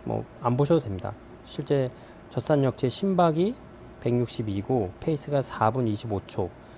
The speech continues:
내 젖산 역치는 이렇구나라고 이제 알고 계시면 돼요. 그리고 지금 요즘 하고 있는 훈련이 저는,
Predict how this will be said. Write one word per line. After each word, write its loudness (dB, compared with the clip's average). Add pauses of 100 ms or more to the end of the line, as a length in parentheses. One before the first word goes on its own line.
(160)
내 6
젖산 2
역치는 0
이렇구나라고 0 (760)
이제 -4
알고 2
계시면 -2
돼요. -10 (600)
그리고 2
지금 2 (360)
요즘 6
하고 4
있는 4
훈련이 0
저는, 2